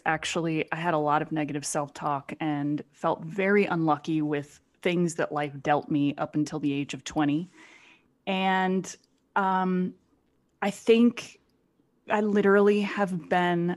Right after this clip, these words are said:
really incredibly lucky since then to live out a lot of my life dreams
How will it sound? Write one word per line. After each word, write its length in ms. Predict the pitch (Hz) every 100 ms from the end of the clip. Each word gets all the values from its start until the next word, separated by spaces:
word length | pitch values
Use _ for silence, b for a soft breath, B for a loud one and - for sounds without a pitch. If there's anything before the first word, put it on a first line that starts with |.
| 185
really 580 | 185 190 196 190 190
incredibly 540 | 185 175 185 170 170 165
lucky 340 | 165 160 165
since 420 | 160 - 165 156
then 320 | - 170 175 170
to 280 | - 180
live 320 | 165 165 170 156
out 220 | 147 -
a 60 | 156
lot 180 | 147
of 80 | 151
my 140 | 160 151
life 200 | 147 143
dreams 520 | 147 147 220 -